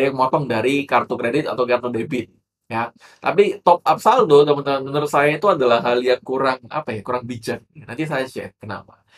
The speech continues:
Yang kedua adalah nggak ngerti atau nggak melakukan A B testing. Jadi perlu diingat, teman-teman, iklan itu bukan ilmu hitam, ya. Yang mana teman-teman pakai iklan langsung pasti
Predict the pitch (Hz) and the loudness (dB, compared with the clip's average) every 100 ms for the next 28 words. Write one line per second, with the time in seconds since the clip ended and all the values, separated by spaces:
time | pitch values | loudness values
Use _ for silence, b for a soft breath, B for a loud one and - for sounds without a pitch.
0 | b b 165 180 202 226 262 190 160 151 | b b 0 2 2 4 6 6 6 6
1 | 151 151 151 180 202 - 240 156 - 147 | 6 4 2 0 -4 -2 0 0 0 0
2 | 190 180 139 147 147 156 160 170 190 156 | 0 0 2 0 0 0 0 0 -2 -2
3 | 170 143 147 151 160 - 165 120 95 104 | -4 -4 -4 -2 -2 0 0 0 -8 -4
4 | 131 185 190 190 147 139 151 165 160 147 | 0 2 4 4 2 -2 -2 -2 -2 -2
5 | 160 165 160 - 170 160 127 147 208 185 | -2 -2 -6 -2 0 2 -2 -4 0 0
6 | - 131 - 160 165 160 151 147 151 165 | 0 -8 -4 -2 -2 0 -2 0 0 0
7 | 143 131 - 127 104 110 98 127 131 _ | -2 -4 2 2 2 -6 -6 -6 -8 _
8 | b b 127 139 151 180 170 160 156 185 | b b -6 -2 0 0 2 0 0 0
9 | 190 175 - 156 - 185 139 127 139 180 | 2 0 0 -4 2 2 2 -4 -6 -6
10 | 156 147 - 190 170 | -4 -4 -4 -4 -4